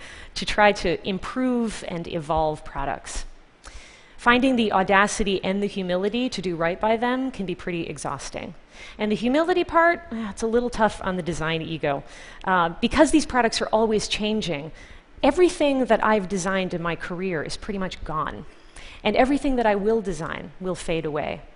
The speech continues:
But here's what remains. The never-ending thrill of being a part of something that is so big you can hardly get your head around it.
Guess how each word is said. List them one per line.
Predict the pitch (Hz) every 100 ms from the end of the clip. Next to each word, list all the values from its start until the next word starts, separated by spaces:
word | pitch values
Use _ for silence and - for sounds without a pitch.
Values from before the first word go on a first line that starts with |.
| - - - - -
But | -
here's | - 294 -
what | 240
remains. | 190 165 156 180 - - - - - - - - - -
The | 226
never-ending | 226 247 269 294 - 214 208 190 180
thrill | - - 190 170 - - - - - - -
of | 196
being | 233 254
a | 302
part | - 220 208
of | -
something | - 185 170 151 143
that | 143 165
is | 185
so | - - 233
big | 220 214 160 139 131 - -
you | 190
can | - 175
hardly | - - 214 202
get | 190 165 -
your |
head | 143 143
around | - - -
it. | -